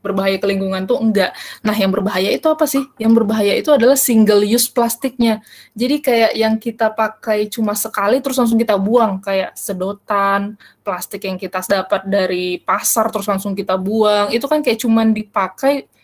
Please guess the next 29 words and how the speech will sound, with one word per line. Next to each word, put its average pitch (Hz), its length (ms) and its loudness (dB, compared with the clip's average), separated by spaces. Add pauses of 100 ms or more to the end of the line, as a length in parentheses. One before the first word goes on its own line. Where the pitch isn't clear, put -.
even 254 480 2
berapa 220 400 2
menit 262 320 0
tuh 226 160 -2
da-, 202 160 0
jalan 208 400 0
dari 220 160 0
warung 202 560 0
ke 247 80 -4
rumah, 214 460 -2 (260)
terus 320 160 -2
udah 254 160 2
langsung 247 240 0
kita 226 240 -4
buang 202 320 -2
aja, 233 240 0 (240)
yang 262 380 2
jadi 208 260 0
sampah 233 480 -2
gitu. 190 160 -12
Jadi 247 240 -4
kayak, 214 280 0 (600)
eh, 208 400 0
sebuah 214 400 -2
perusahaan 196 480 -4
udah 226 160 0
memproduksi 202 720 -4
plastik 233 480 -6
dengan 190 480 -6